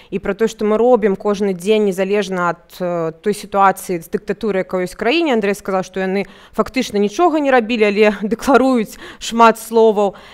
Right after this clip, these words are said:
І вось у мяне такое ж пытанне да Сергея. Ён кажа там пра арганізацыйныя структуры сваёй партыі, але я вось перад перадачай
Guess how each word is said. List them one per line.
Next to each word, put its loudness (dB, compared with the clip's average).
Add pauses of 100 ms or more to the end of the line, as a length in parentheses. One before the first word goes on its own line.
І -6
вось 0
у -2
мяне 0
такое -2
ж -10
пытанне 2
да -2
Сергея. 0
Ён -4
кажа -2
там -10
пра -4
арганізацыйныя -6
структуры -14
сваёй -8
партыі, -2
але -6
я -2
вось -10 (160)
перад -8
перадачай -6